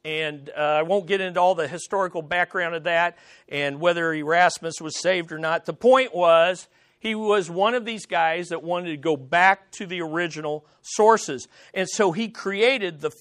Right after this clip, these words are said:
first Greek New Testament from handwritten copies available to him. And with the publication of a Greek New Testament meant that pastors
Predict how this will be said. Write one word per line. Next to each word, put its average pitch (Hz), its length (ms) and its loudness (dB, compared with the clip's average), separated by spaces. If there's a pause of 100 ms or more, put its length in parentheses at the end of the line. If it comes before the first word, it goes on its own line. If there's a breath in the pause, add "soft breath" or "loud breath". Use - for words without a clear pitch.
first 226 460 4
Greek 214 480 -4
New 190 300 -6
Testament 185 880 -4 (400 soft breath)
from 170 340 0
handwritten 208 840 -2
copies 175 580 -2
available 160 680 -4
to 135 220 -10
him. 113 160 -18 (340 soft breath)
And 185 240 -4
with 214 360 2 (320)
the 160 160 0
publication 269 1200 0 (800)
of 180 300 4
a 185 120 -2
Greek 190 540 -2
New 220 240 -8
Testament 180 800 -6
meant 175 400 -8
that 156 280 -4
pastors 226 760 4